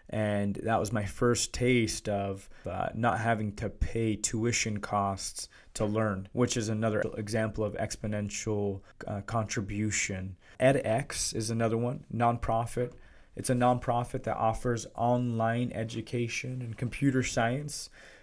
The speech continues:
Computer science is actually, this is a side note, but computer science is the fastest growing subject for undergraduates. Um, that's in the last two years.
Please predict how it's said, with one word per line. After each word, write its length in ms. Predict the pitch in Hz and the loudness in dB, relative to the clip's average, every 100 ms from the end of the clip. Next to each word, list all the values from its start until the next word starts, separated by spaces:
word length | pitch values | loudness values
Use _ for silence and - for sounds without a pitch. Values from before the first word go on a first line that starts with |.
| - - | -10 -6
Computer 340 | 123 143 139 | 2 6 6
science 320 | - 131 127 | 8 6 6
is 120 | 120 | 4
actually, 640 | 113 131 - - 117 110 101 - | 4 2 2 0 2 2 0 -4
this 200 | 110 104 | -4 -2
is 100 | 117 | 0
a 80 | 110 | 0
side 400 | - 123 123 123 | 4 6 8 6
note, 300 | 107 98 95 | 2 -2 -2
but 160 | - - | -6 -6
computer 400 | 113 123 117 110 | -2 0 0 -2
science 420 | - 113 113 113 | 0 0 0 -2
is 120 | 98 | -4
the 80 | 98 | -4
fastest 480 | - 110 107 113 - | 0 0 0 -4 -2
growing 260 | 110 104 | 0 0
subject 600 | 101 - 107 104 110 107 - - - - | 0 0 0 2 0 0 -10 -16 -16 -12
for 260 | - 117 - | 2 2 4
undergraduates. 1300 | 117 107 - 104 101 104 104 98 92 90 - - - - | 2 2 2 2 2 2 0 0 0 -2 -6 -6 -8 -12
Um, 420 | 104 101 95 92 107 - - _ _ - - | -10 -8 -8 -10 -14 -18 -20 _ _ -12 -6
that's 280 | 117 110 - | 2 2 2
in 60 | 110 | -2
the 60 | |
last 240 | 104 104 - | 0 -2 -4
two 140 | 117 | -2
years. 460 | 110 107 101 98 | 0 0 -2 -6